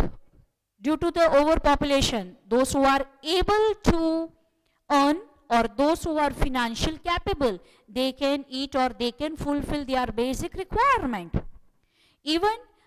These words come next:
the space is limited, geographical situation is limited, or the area it is, uh, limited. But as it is, uh, overcrowded, you will feel the mass, even it's, uh, very difficult to control the situation.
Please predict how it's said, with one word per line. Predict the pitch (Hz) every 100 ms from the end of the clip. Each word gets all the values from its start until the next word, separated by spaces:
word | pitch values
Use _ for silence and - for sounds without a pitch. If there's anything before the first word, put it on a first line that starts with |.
| _
the | 220
space | - - - 370 453 -
is | 453 440
limited, | 453 427 311 226 180
geographical | 233 208 269 311 349 - 381
situation | 370 285 294 311 370 370
is | 392 -
limited, | 480 539 330 240 202
or | 233 269 -
the | 403 - _ _ _ _ _
area | 294 330 381 415 311
it | 370
is, | 359 349
uh, | 403
limited. | 381 415 415 - 196 - _ _ _
But | 214 494 - -
as | 269 392 -
it | 427
is, | 415 311
uh, | 359 339
overcrowded, | 285 294 359 370 - 233 233 262 320 190 151 - - - _ _
you | 208 349
will | 339 359
feel | - 330 311 269
the | 277
mass, | 247 247 233 277 - -
even | 262 254 269 269
it's, | 247 - 262
uh, | 247
very | 247 294
difficult | 320 269 - - 269 262 302
to |
control | 294 - 240 233 262 269
the | 254 330
situation. | - - 440 415 320 269 190